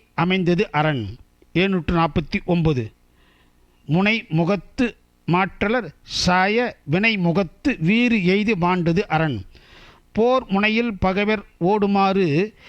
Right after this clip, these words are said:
செய்யும் போர் செயலால் பெரும் சிறப்புடையதே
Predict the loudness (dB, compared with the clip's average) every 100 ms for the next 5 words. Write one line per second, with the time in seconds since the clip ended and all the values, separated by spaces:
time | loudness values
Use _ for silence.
0 | -16 -2 0 2 0 -2 0 0 0 0
1 | 0 0 0 0 -2 -8 -20 -6 0 2
2 | 0 -4 _ _ _ _ -2 0 0 -2
3 | -2 0 2 0